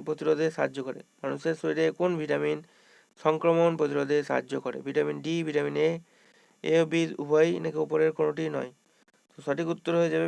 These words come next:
ভিটামিন সি, যেটা তোমাদের অপশানে নেই। তো তাই জন্যে আমাদের উত্তর হয়ে যাবে অপশান ডি, অর্থাৎ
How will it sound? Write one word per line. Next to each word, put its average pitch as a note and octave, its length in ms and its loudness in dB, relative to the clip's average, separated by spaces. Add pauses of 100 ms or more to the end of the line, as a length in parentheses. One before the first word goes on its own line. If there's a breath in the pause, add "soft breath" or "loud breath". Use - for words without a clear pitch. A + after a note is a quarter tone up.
ভিটামিন D#3+ 380 0
সি, - 140 -8 (300)
যেটা D3 240 -6
তোমাদের D3 280 0
অপশানে D3 280 -2 (100)
নেই। E3+ 100 0 (520 soft breath)
তো - 40 -20 (100)
তাই C#3+ 220 4
জন্যে D#3+ 260 2 (560)
আমাদের C#3+ 280 -4
উত্তর C#3+ 200 -6
হয়ে D#3 120 2
যাবে D3+ 160 2
অপশান D3+ 300 -6
ডি, D#3+ 80 -4 (100)
অর্থাৎ E3+ 220 -4